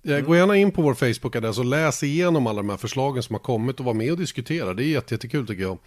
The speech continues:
Speaker 2: Ja.
Speaker 1: Att, att, eh, det finns, eh, det finns sån, eh,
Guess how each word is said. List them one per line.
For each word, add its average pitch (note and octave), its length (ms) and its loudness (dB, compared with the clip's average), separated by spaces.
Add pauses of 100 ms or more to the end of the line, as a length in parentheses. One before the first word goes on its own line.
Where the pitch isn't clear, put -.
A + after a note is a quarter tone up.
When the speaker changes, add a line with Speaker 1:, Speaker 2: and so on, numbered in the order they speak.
(520)
Speaker 2:
Ja. A#2 100 -4
Speaker 1:
Att, - 140 -2
att, - 300 -6
eh, G#2+ 340 0
det G#2+ 100 -2
finns, A#2+ 360 0
eh, G#2+ 300 0
det G#2+ 160 -6
finns A#2 240 0
sån, G#2+ 280 -2
eh, G#2 180 -4